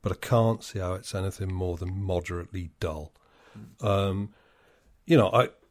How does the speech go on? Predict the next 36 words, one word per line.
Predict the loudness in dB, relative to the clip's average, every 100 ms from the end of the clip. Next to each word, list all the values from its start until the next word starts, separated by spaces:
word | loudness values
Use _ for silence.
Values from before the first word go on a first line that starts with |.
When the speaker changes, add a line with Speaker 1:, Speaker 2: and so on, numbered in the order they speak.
| _ _ _ _ _ _ 0
Speaker 1:
I |
appreciate | 2 8 8 8 2
this | 2
is | 0
probably | 4 6 6 2
their | 2
best | 0 0 -2 0
record, | 0 0 -10 -10 -8 -4
and | -2
it | -2 0
has | 2 2 2 -4 -16 _ -6
a | -4
certain | 2 6 6 4 2
momentum | 2 4 4 4 2 -4 -8 -8 _ -8
and | -6 -4 -6 -12 _ _
grace | 0 2 2 0 -6
to | -8 -10
it. | -10 -16 -20 _ _ _ _ -6
Uh, | 0 0 -2 -8 -2
but | 0 0 -4 _ _ _ _ _ -4
I | -4 -4
just | -8 2
think | 4 4
there | 4 4 2
are | 0 2
other | 2 4 4
important | 2 0 -2 -2 -8 -6
things | -4 -4 -4
missing | -4 -4 -4 -12 -14 _ _ -12
that | -10 -8
are |
stopping | -8 -4 -4 -4 -4
it | -6
from | -8 -8 -6
being | -6 -6 -8
good. | -4 -4 -4